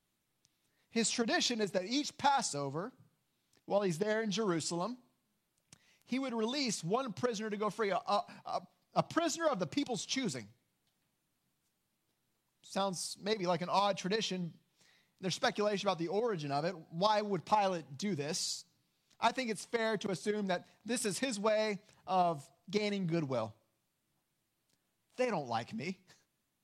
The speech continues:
I'm the Roman ruler. I could gain a little favor, though, if every year we make this little tradition. They come to Jerusalem, I come to Jerusalem,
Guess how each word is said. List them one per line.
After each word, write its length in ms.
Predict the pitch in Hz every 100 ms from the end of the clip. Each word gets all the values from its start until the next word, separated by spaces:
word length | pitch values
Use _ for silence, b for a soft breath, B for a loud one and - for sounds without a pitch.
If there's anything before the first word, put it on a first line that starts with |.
| _ _ _ _
I'm 200 | - 220
the 80 | 240
Roman 320 | 226 233 214
ruler. 300 | 185 214 120 101 _ _ _ _ _ _ _ _ _ _ _ _ _ _ _ - -
I 160 | 233
could 560 | 254 - 254 233 220 180 - _ _ _ _ -
gain 220 | 247 233
a 40 |
little 180 | 196 156
favor, 320 | 139 226 262
though, 240 | 143 131 214 _ _ _ _ _ _ _ _
if 140 | -
every 280 | 226 240 196
year 520 | 175 208 240 202 262 240 _ _ _ _ _ _ _ -
we 120 | 190
make 200 | 202 185
this 140 | 202
little 160 | 208 180
tradition. 520 | - 165 220 151 196 - _ _ _ _ _ _ b -
They 140 | 214
come 220 | 208 226
to 80 | 208
Jerusalem, 580 | 185 220 214 - 214 185 b b -
I 200 | 196 208
come 240 | - 196
to 100 | 165
Jerusalem, 640 | 156 143 147 - 156 151